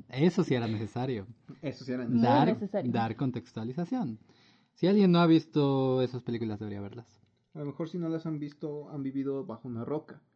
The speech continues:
Speaker 2: yo
Speaker 1: Yo,
Speaker 2: creo.
Speaker 1: yo tengo mucho conflicto con Charlie acerca de que la psico-, la, la filosofía que tienen esas películas son muy
Speaker 2: No,
Speaker 1: interesantes.
Speaker 2: no, no es como un conflicto.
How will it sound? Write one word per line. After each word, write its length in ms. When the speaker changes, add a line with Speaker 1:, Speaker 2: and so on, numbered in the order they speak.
Speaker 2:
yo 80
Speaker 1:
Yo, 60
Speaker 2:
creo. 500
Speaker 1:
yo 160
tengo 180
mucho 240
conflicto 760
con 640
Charlie 380
acerca 360
de 140
que 680
la 280
psico-, 260
la, 220
la 440
filosofía 440
que 100
tienen 340
esas 160
películas 360
son 180
muy 380
Speaker 2:
No, 140
Speaker 1:
interesantes. 340
Speaker 2:
no, 380
no 160
es 100
como 180
un 60
conflicto. 960